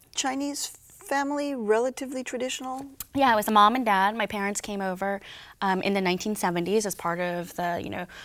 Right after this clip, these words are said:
Speaker 2: uh, the, the Open Door Act that sort of let more educated immigrants in and a lot more people from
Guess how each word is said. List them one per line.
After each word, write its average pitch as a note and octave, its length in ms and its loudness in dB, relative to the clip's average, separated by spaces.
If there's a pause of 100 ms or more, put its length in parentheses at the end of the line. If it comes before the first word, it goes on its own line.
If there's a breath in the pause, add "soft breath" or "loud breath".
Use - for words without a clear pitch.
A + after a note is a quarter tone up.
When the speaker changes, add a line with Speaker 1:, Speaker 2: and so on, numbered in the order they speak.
(200 loud breath)
Speaker 2:
uh, F3 220 -2 (280)
the, E3+ 380 -2
the F#3 200 -4
Open G3 200 -2
Door E3+ 220 0
Act - 560 -2
that F3 160 0
sort F#3 220 2
of E3+ 120 -2
let E3+ 200 2
more F3 500 0
educated F3 540 0
immigrants E3+ 440 -4
in G#3 280 0
and - 20 0
a E3 40 0 (140)
lot F#3 120 2
more E3+ 120 -2
people D#3+ 300 -6
from E3 380 -6